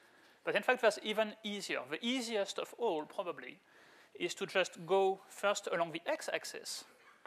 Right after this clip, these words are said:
to x one zero, and then go up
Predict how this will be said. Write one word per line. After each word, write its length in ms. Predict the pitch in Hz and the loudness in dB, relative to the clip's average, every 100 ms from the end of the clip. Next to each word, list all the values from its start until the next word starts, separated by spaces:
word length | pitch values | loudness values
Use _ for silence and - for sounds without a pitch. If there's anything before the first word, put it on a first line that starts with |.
| - - _ - - | -20 -20 _ -20 -6
to 320 | 190 156 160 - - - | -4 -2 -4 -12 -10 -6
x 220 | 156 - | -6 -4
one 200 | 147 151 | -6 -6
zero, 360 | 175 226 131 - - - - - - | -6 -4 -4 -8 -16 -18 -20 -16 -10
and 140 | 147 | -2
then 320 | 160 233 202 | 4 4 2
go 320 | 175 175 170 175 - - _ _ _ 175 | 0 2 0 -4 -16 -20 _ _ _ 0
up 180 | 185 | 0